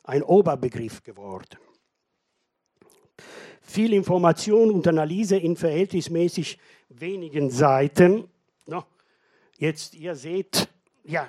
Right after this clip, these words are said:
Sie sehen ja das Buch. Das deutsche Buch ist ein bisschen dicker als italienische Fassung, weil auch Illustrationen und auch, ist auch mit Anmerkungen versehen.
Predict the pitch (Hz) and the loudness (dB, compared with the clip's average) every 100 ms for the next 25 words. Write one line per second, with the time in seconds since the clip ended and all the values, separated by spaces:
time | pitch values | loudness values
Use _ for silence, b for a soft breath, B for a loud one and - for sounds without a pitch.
0 | - 135 131 175 175 160 147 147 - 202 | -12 -20 -12 -6 -2 2 4 4 4 0
1 | B B - 147 - 202 196 165 220 _ | B B -8 -6 -4 -2 -2 -4 -10 _
2 | _ 180 202 165 160 151 208 - 190 165 | _ -12 -12 -8 -8 -8 -14 -18 -12 -10
3 | 160 _ _ _ 117 208 - 180 151 156 | -10 _ _ _ -6 -6 -4 -4 -4 -4
4 | 139 135 165 151 156 156 190 175 143 - | -8 -6 -6 -4 -4 2 4 4 2 -4
5 | 127 - _ _ _ 170 170 - 190 185 | -8 -10 _ _ _ -2 -2 -2 -2 -2
6 | 160 156 156 160 160 175 165 165 - 160 | -4 -8 -8 -10 -10 -12 -10 -8 -4 -4
7 | - 196 196 160 120 117 143 165 139 151 | 0 4 4 2 -2 -8 -10 -10 -8 -6
8 | - b b b _ 147 147 160 170 165 | -8 b b b _ -14 -8 -6 -4 -6
9 | - 160 175 160 156 127 147 139 139 131 | -4 -2 0 0 -2 -4 -6 -6 -8 -10
10 | _ _ 156 120 147 151 139 113 92 | _ _ -14 -12 -10 -10 -10 -12 -16